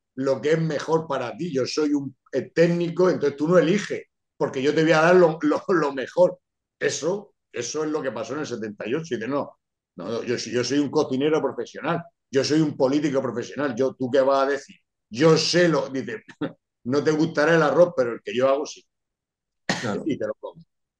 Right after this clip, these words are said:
Speaker 2: O, o, o, o puedes también optar por, por no, por ayunar y ya está. O sea, que si quieres comer, comes el plato único.
Speaker 1: Bueno, vamos, hemos elegido dos noticias del mundo, pero vamos a dar una charla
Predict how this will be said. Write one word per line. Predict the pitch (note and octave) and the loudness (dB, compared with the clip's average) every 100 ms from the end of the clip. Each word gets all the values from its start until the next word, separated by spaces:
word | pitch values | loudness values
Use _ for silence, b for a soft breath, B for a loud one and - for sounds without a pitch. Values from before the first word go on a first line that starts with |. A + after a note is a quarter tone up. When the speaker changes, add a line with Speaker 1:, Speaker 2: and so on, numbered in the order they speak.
| _ _ _ | _ _ _
Speaker 2:
O, | - G2+ | -2 0
o, | G#2+ | 2
o, | - A#2 - G2+ G2 - F#2 | 0 -4 -4 -4 -4 -4 -4
o | |
puedes | G#2+ A2 | 0 0
también | B2 A#2 A2 | 2 0 0
optar | B2 A#2+ | 0 0
por, | G#2+ G2+ F#2 | 0 -2 -6
por | - E2 | -12 -8
no, | F#2 F2+ | -6 -4
por | G2 G2+ | 0 2
ayunar | G2+ G2 F2+ G2+ - _ _ _ - | 2 2 0 -2 -2 _ _ _ -8
y | F2+ | -4
ya | F2 | -2
está. | - E2+ | -2 -6
O | - - _ | -6 -14 _
sea, | - - | -4 -2
que | F#2+ | 0
si | A#2+ | 2
quieres | B2 D#3 | 6 6
comer, | - C#3+ F#3 E3 | 6 6 6 6
comes | C3+ B2+ A#2 | 6 6 6
el | |
plato | G2+ F2+ D2+ | 2 -2 -6
único. | D3 _ _ _ _ _ _ _ | -12 _ _ _ _ _ _ _
Speaker 1:
Bueno, | A2+ B2+ G2 - _ _ _ _ _ _ | 0 0 0 -12 _ _ _ _ _ _
vamos, | C3 D3+ E3 E3 | 0 4 2 2
hemos | D#3+ E3+ | 2 4
elegido | D#3+ D#3 C#3+ D3 | 4 2 4 4
dos | C#3 | 2
noticias | B2 C3 C#3 | 0 -2 0
del | B2 | 0
mundo, | B2+ C#3 C#3 | 0 -2 -2
pero | B2 A#2 | 0 0
vamos | C3+ C3+ | 0 0
a | |
dar | B2+ B2 | -2 -2
una | B2+ A#2 G#2+ | -6 -8 -6
charla | - A#2+ A#2+ | -4 -2 -2